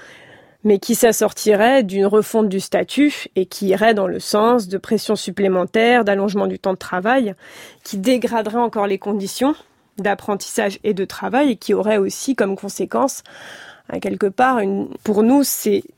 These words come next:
c'est les, toutes les conditions seraient, seraient, seraient réunies malheureusement pour que l'école ne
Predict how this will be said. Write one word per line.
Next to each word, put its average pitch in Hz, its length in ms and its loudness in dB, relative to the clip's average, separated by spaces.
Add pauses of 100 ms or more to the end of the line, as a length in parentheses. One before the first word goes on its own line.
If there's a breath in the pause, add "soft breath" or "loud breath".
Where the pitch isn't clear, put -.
(320)
c'est - 440 -14
les, 202 140 -2
toutes - 460 -14
les 240 100 2
conditions 220 400 2
seraient, - 460 -2
seraient, 190 520 -2
seraient 226 240 0
réunies 226 360 4
malheureusement 202 540 2
pour 214 200 -4
que - 80 2
l'école 208 460 4
ne 220 160 4